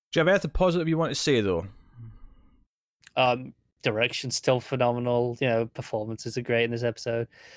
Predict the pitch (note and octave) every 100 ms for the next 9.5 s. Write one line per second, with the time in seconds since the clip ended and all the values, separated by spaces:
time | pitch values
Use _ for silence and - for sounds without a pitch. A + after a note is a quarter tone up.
0 | - - F#3+ E3 C3+ G3 E3+ F#3+ D#3 C#3
1 | B2 B2+ A#2+ - B2 A#2+ A#2+ G#2 - C3+
2 | G2+ - B2+ A2+ A2 G#2+ - A#2+ A#2 A#2+
3 | A#2 A#2 - D3 C3+ A2+ A#2 D#3 D3 C3+
4 | D#3+ B2 C#3+ B2+ B2+ A#2+ A#2 G#2+ A2+ A2+
5 | A2+ B2 - - B2+ G#2 - _ _ _
6 | _ _ _ - A3 - - - - F3
7 | - - E3+ G3+ E3 A2+ A2+ G#2+ G#2 -
8 | - - C3+ B2 - - C3+ C3 C3 B2
9 | A#2 A2+ G#2+ B2 G2